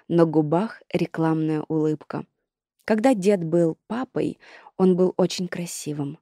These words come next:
От него прежнего остался только рост, сто девяносто три сантиметра. Он такой высокий, что похож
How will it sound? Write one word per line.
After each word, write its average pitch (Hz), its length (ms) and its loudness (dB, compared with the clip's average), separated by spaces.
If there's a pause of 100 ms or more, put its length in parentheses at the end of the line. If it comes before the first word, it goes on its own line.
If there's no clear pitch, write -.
(380)
От - 180 -2
него 202 200 4
прежнего 220 440 0
остался 202 480 -4
только 202 420 -2
рост, 202 520 -4 (260)
сто - 200 -4
девяносто 185 440 -2
три 180 220 -4
сантиметра. 175 760 -6 (640)
Он 208 160 6
такой 208 300 2
высокий, 196 420 0
что 180 220 -6
похож 196 480 -2